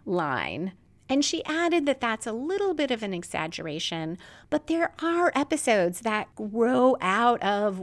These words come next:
one great line. I think that's so interesting because I talked before about that writing rule of you should kill your darlings, because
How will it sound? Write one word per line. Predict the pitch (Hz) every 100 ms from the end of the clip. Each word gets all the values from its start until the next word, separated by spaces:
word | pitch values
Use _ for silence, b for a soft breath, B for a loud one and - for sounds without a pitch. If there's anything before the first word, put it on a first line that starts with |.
| -
one | 185 185 196 214 226 233 214
great | 190 180 180 -
line. | 175 190 156 123 117 170
I | 277
think | - 403 427
that's | 359 -
so | - - 269 311 254
interesting | 226 247 277 - 202 180 165 160 - B B
because | 226 220 247
I | 233
talked | 233 - 277 302 294
before | 240 220 - 214 202 214 226 247
about | 190 196 185 185 185 -
that | 196 175 175 - - 214
writing | 202 190 196 185 175
rule | 180 180 180
of | 170
you | 165 160
should | - 160
kill | - 196
your | 165 151
darlings, | 190 233 240 233 226 214 208 214 - -
because | 180 190 185